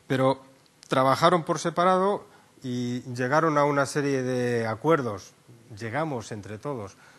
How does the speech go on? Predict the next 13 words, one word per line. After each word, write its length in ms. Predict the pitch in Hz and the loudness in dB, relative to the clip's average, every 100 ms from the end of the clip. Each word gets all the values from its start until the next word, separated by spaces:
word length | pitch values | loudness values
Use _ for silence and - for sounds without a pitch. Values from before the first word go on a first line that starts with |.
| _ | _
Venga, 240 | 139 117 101 | -10 -8 -6
no 120 | 156 | -4
lo 80 | 156 | -2
vamos 220 | 156 139 | -4 -6
a 40 | |
llamar 160 | 143 143 | -6 -6
mediación, 600 | 139 135 139 156 131 92 _ - _ 123 | -4 -4 -4 -6 -8 -8 _ -20 _ -14
da 100 | 117 | -12
lo 120 | 110 | -10
mismo. 340 | 101 87 85 _ _ - - _ _ _ | -12 -14 -18 _ _ -20 -20 _ _ _
Era 200 | 139 135 | -6 -4
lo 140 | 143 113 | -4 -6
que 280 | 117 107 | -8 -8